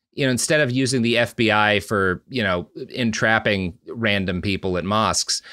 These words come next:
we have a federal agent follow every con artist, and every conversation they have, they walk up afterwards and say, "She's full of shit. Like, just absolutely full of shit. Like, e-, whatever she said to you,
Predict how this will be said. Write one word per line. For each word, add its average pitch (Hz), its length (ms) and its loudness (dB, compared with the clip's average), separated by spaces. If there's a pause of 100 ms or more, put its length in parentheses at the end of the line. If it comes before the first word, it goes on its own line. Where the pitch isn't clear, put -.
(140)
we 131 140 2
have 151 220 2
a 127 80 0
federal 139 440 2
agent 117 340 0
follow 107 400 2
every 104 220 0
con 104 300 0
artist, 127 380 -2
and 113 140 0
every 160 280 2
conversation 139 680 0
they 104 160 2
have, 92 260 0
they 110 120 0
walk 113 260 0
up 107 100 0
afterwards 104 380 0
and 92 80 -6
say, 90 260 -2 (840)
"She's - 180 -2
full 123 140 2
of 90 60 0
shit. - 240 -2 (320)
Like, 104 200 0
just 139 180 2
absolutely 120 540 2
full 110 180 2
of 95 80 2
shit. - 320 0
Like, 120 240 4
e-, 170 220 4
whatever 165 360 4
she 220 140 2
said 175 280 2
to 175 60 2
you, 175 200 4